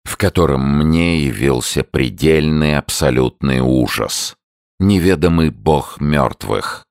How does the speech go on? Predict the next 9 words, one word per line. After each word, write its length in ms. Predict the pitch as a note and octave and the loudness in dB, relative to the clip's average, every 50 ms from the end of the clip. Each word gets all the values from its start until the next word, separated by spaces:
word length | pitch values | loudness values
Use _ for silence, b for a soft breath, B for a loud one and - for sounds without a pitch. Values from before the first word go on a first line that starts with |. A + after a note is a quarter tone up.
| _ _ - | _ _ -4
облизывавшийся 1300 | F2+ F2+ B1 A2+ F#2 E2+ E2 D2+ B1 - A1+ G#1 G1+ G1+ G1+ - - - A1+ G#1 G1+ - - A1+ G#1 | -4 -2 -2 0 0 0 0 0 -2 -2 -4 -6 -6 -8 -8 -8 -8 -8 -6 -6 -6 -6 -6 -6 -8
в 140 | - - - | -8 -10 -8
предвкушении 1000 | - C#2 B1+ - - - - - C#2 - - - C2 A1+ G#1+ G#1+ G#1+ A1 A1 A1 | -6 -6 -6 -6 -8 -10 -6 -4 -4 -4 -4 -4 -4 -4 -4 -4 -6 -6 -6 -8
поживы 680 | - - B1+ A#1+ G#1+ - - C#2 C2+ A1 G1+ G1+ G1+ | -4 -4 -4 -2 -2 -4 -4 -4 -4 -4 -4 -6 -8
в 100 | - - | -8 -8
своем 420 | - - A#1 A#1 A#1 A1 A1 A1+ A#1 | -8 -6 -4 -4 -2 -2 -2 -4 -4
огромном 640 | G#1+ G1+ - B1+ C2+ B1 A1 G#1+ A1 G#1+ G#1+ G#1+ | -2 -2 0 0 0 0 0 -2 -4 -6 -6 -6
жутком 580 | G#1 - - C2+ C2+ A#1 - - - A1 G#1+ A1 | -8 -6 -4 -4 -4 -4 -4 -6 -6 -4 -4 -2
логове 680 | A#1 C2 D#2 D#2+ E2 D2+ E2 D#2+ D2+ E2 E2 D#2+ D#2 | 0 2 2 2 4 2 2 2 2 4 2 2 0